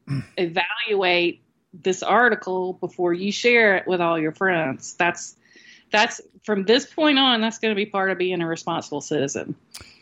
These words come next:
Speaker 1: Yeah, and, and to me, that's another, like, super red flag if you're ever engaging on social media. Like, the minute anybody, anybody starts to link bomb,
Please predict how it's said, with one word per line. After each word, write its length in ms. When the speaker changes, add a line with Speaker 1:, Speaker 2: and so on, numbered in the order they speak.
Speaker 1:
Yeah, 220
and, 140
and 200
to 80
me, 160
that's 220
another, 420
like, 200
super 340
red 240
flag 420
if 100
you're 100
ever 200
engaging 420
on 100
social 300
media. 400
Like, 200
the 100
minute 340
anybody, 640
anybody 400
starts 340
to 100
link 400
bomb, 380